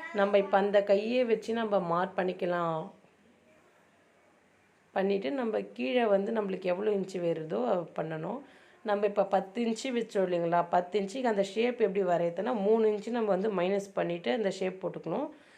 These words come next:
ஷோல்டர்லேருந்து ரெண்டு இன்ச்சு நம்ம கை ஸ்டார்டிங்லேருந்து ரெண்டு இன்ச்சு விட்டுடணும் நம்ம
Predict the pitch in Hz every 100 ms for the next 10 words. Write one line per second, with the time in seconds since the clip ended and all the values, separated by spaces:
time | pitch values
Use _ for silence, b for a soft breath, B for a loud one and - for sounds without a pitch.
0 | B - 233 254 247 226 220 240 269 208
1 | 214 220 208 214 220 185 175 175 - _
2 | _ _ 190 208 233 226 - 196 214 233
3 | 214 180 202 196 190 190 190 185 202 170
4 | 185 170 156 147 147